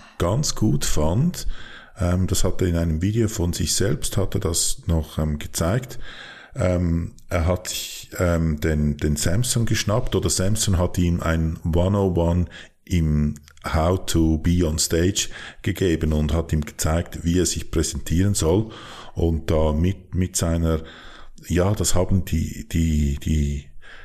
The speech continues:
die Farbigen haben uns das voraus, oder? Diese, diese <laughs> Leidenschaft, die sie zeigen können auf der Bühne, oder? Und hat, ich glaube, da Kevin ein bisschen, ähm, inspiriert.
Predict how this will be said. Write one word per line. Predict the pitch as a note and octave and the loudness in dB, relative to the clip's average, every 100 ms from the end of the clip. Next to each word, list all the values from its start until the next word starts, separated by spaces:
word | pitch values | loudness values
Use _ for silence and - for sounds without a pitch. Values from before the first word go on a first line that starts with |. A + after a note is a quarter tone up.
| - - | -8 -2
die | |
Farbigen | - F2 G#2 A#2+ G#2 F2+ | 0 2 2 4 4 4
haben | F#2+ F#2+ | 4 2
uns | G2+ G2+ - | 2 0 0
das | F2 | -2
voraus, | - D2 F2 A#2+ E2 | 0 0 2 2 2
oder? | E2 F2+ | 0 0
Diese, | D#2 D#2 D#2 D2+ | 0 0 2 0
diese | D2+ D2 D2+ C#2+ D2 D2 C#2+ - | 0 -2 -2 -2 -2 -2 -4 -4
<laughs> | - - | -4 -2
Leidenschaft, | E2 E2+ A#2 B2+ A#2 A2+ A2 - | 0 0 0 0 2 0 0 0
die | G#2 | 0
sie | G2+ F#2+ | 0 2
zeigen | - G#2 B2 G2+ | 2 2 0 0
können | G2+ G2 F#2 | 0 2 0
auf | E2 - | 0 0
der | D2+ | 0
Bühne, | F2 G#2 B2+ F2+ | 2 2 4 2
oder? | - F#2+ | 2 2
Und | E2+ | 4
hat, | F2 - - - - - | 2 0 -8 -12 -12 -4
ich | E2+ | 0
glaube, | E2 D#2+ D#2+ | 0 0 0
da | D#2+ D#2 | -2 -2
Kevin | - E2+ A2 F#2+ | 2 4 4 2
ein | - D#2+ | 2 0
bisschen, | G2 B2+ - E2 D#2+ - - - - - - - | 0 0 0 0 0 -4 -10 -14 -14 -14 -10 -2
ähm, | E2 E2+ D#2 D2+ D2 C#2 - | 0 2 2 2 0 -2 0
inspiriert. | G2 F#2+ - E2 F2 C3 - - | 0 0 0 0 2 2 2 0